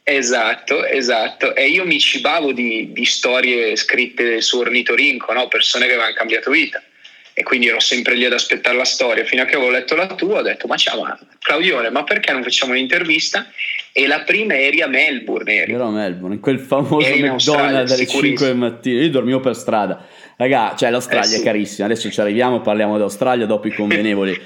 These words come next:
Speaker 1: <laughs>
Speaker 2: Però l'Australia è cara. Io quel, quell'anno, per fare il giro del mondo con quindici, venti euro al giorno, ho dormito per strada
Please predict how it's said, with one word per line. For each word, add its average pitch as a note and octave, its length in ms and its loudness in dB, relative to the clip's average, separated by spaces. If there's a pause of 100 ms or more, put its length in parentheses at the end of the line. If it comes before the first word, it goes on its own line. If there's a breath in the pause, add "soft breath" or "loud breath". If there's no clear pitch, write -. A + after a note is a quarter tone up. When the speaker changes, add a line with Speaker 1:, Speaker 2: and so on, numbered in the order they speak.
(100)
Speaker 1:
<laughs> - 180 -20
Speaker 2:
Però C3+ 160 4
l'Australia A#2+ 460 2
è - 20 -2
cara. A2+ 280 2
Io A#2+ 180 2
quel, A2+ 320 0
quell'anno, B2 520 2
per G#2 140 0
fare C3 160 2
il C3 60 -2
giro A2+ 140 2
del G#2+ 100 2
mondo A#2+ 280 2
con G#2 180 -2
quindici, A2+ 380 0
venti G#2+ 280 0
euro G2+ 140 2
al G2 80 0
giorno, G2+ 380 0
ho A#2 120 2
dormito A#2+ 400 2
per G2+ 140 -2
strada A2+ 260 -2